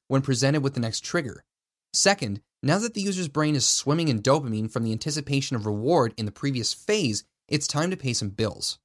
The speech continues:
The investment generally comes in the form of asking the user to give some combination of time, data, effort, social capital, or money. But unlike a sales funnel, which has a set endpoint,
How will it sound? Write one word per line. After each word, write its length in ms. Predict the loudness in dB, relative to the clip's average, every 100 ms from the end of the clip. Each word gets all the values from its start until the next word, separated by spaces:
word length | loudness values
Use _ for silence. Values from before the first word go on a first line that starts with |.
| _ _ _ 2
The 80 |
investment 360 | 6 4 2 0
generally 300 | 2 2 0
comes 300 | 0 0 2
in 60 | 0
the 60 |
form 240 | 0 0 0
of 120 | -2
asking 380 | -2 0 2 2
the 80 | 2
user 240 | 0 -2
to 80 | -2
give 240 | -2 -2
some 180 | 0 -2
combination 540 | 0 2 2 0 -2
of 100 | -6
time, 440 | -4 0 0 0 -4 _ _
data, 400 | 2 4 4 0 0
effort, 340 | 0 2 0
social 380 | 2 2 2 0
capital, 540 | 0 0 2 2 0
or 180 | 2 2
money. 280 | 4 2 0 _ _ _ _
But 100 | 4
unlike 240 | 4 4 0
a 60 |
sales 400 | 2 4 4 4
funnel, 300 | 0 0 0
which 180 | 0 0
has 240 | 0 0
a 60 | 2
set 280 | 4 2 2
endpoint, 500 | 0 0 0 -4 -4